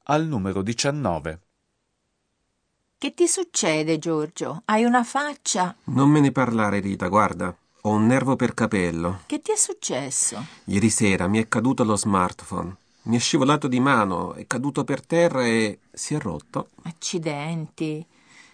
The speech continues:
Speaker 2: Ma cosa si è rotto? Solo il vetro del display oppure?
Speaker 3: No, no, il vetro è a posto. Magari fosse quello il problema.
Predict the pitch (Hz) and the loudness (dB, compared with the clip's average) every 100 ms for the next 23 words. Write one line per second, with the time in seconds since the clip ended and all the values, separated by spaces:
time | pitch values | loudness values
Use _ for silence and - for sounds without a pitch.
0 | _ 220 226 - 349 262 170 170 190 175 | _ 0 0 6 8 8 2 -2 -2 -2
1 | 165 165 147 - 143 151 - - 208 214 | 0 -4 -4 -8 -10 -10 -10 -6 -2 -2
2 | 196 214 226 226 208 202 190 185 - - | 0 0 0 0 2 0 0 -2 -4 0
3 | 175 277 262 196 - 208 190 180 185 196 | 2 4 2 -2 -2 -4 0 -2 0 4
4 | 233 220 185 143 131 147 254 170 123 - | 6 8 8 6 4 2 2 4 2 4
5 | 160 107 - 92 80 - - 98 175 107 | 2 2 0 -6 -6 -8 -4 0 2 2
6 | 87 - - 98 95 90 87 85 85 85 | 0 -6 -4 -4 -2 -2 -2 -4 -6 -4
7 | 87 85 85 | -2 -2 -6